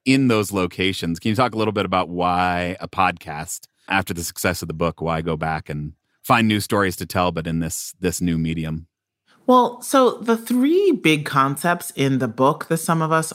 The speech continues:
Speaker 2: are the zero-sum lie of racial hierarchy, the idea that progress for people of color necessarily has to come at white folks' expense. The second is the idea of the drained pool and drained pool politics, which is basically when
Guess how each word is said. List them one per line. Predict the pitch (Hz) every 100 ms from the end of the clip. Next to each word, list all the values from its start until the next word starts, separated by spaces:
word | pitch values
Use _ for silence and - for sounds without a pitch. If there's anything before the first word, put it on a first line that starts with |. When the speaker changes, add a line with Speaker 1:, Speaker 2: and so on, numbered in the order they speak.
| 120
Speaker 2:
are | 123 123 120 120 -
the | 160 123
zero-sum | 120 135 139 135 131 - 135 127 123 117
lie | 107 110 110 107 120 -
of | 104 131
racial | 113 - -
hierarchy, | - 104 104 107 107 - 175 190
the | 123
idea | 104 - 120 117
that | 107 104 - - - - _
progress | 190 180 170 165
for | 143
people | 135 120 113
of | 107
color | - 220 202 180
necessarily | 165 143 127 - 139 127
has | 127 120
to | -
come | - 151 139 131 123
at | 127 113
white | 120 -
folks' | - 113 110
expense. | - - 196 190 180 - - - - - _ _
The | -
second | 143 190 190 165
is | 143
the | 135
idea | 131 123 139 135 131 127
of | - 123 117
the | 120
drained | - 123 131 131 131 -
pool | - 151 143 127 - -
and | 120 120
drained | 131 139 143 135
pool | - 139 127
politics, | - 151 143 135 139 - - -
which | 123 -
is | 113
basically | - 123 123 120 123
when | 120 127 123 117